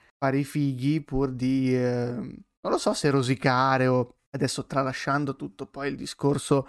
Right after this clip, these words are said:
di quello, della tragedia che è successo tra Prato, l'alluvione, cioè quello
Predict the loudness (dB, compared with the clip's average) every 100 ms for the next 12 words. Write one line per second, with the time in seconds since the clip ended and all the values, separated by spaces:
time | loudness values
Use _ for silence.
0 | -6 -4 2 4 4 2 0 -8 -10 -2
1 | 0 0 0 2 2 2 0 -2 -4 -6
2 | -2 0 0 -2 -2 0 -2 -8 -20 _
3 | -4 0 2 2 0 0 0 2 0 2
4 | 2 4 2 2 -2 -4 -8 -2 0 -2